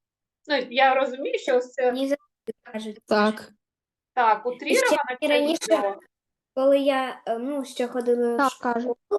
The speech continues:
Speaker 2: в Маріупольську, ну, в, не, до війни, мені завжди перед контрольною матуся казала з татусем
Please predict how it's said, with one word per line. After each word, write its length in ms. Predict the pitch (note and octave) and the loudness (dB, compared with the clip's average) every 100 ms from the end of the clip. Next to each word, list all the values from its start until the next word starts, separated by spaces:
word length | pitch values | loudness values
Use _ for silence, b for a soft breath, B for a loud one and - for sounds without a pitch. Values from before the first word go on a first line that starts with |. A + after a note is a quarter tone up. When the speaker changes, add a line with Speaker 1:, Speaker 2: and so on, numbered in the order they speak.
| - | -4
Speaker 2:
в 100 | D4+ | -2
Маріупольську, 920 | B3+ B3 C4+ C4 G#4 - - B3 A3+ - B B B B B _ _ - | 2 2 2 2 0 0 -6 -4 -6 -10 B B B B B _ _ -2
ну, 320 | E4 D#4 B3 | 0 2 0
в, 400 | A3 A3+ A3 A3 - _ _ _ _ _ _ _ _ - | 0 2 4 2 -8 _ _ _ _ _ _ _ _ -14
не, 440 | - C4 C4 B3+ | -8 -6 -6 -6
до 260 | A#3+ C#4+ C#4 | 2 4 4
війни, 380 | B3 A#3+ A#3+ F4 - B B B | 0 -4 -4 -6 -10 B B B
мені 360 | C4 C4 C#4 F4+ | -6 -4 -2 0
завжди 320 | E4 C#4+ D4 | 2 2 0
перед 260 | D#4 C#4 C#4 | -2 -4 -4
контрольною 600 | C4 C4 C#4 E4+ E4+ C#4+ | -8 -4 -4 -4 -6 -6
матуся 520 | B3+ B3+ C#4+ D#4 C#4+ C4+ | -8 -8 -8 -4 -6 -4
казала 680 | B3 B3 C4+ E4+ D#4+ C4+ | -6 -4 -2 2 2 0
з 100 | B3+ | -4
татусем 880 | - A3+ - C#4+ E4 - - B3+ B3 | -10 -12 -8 -6 -6 -6 -8 -4 -4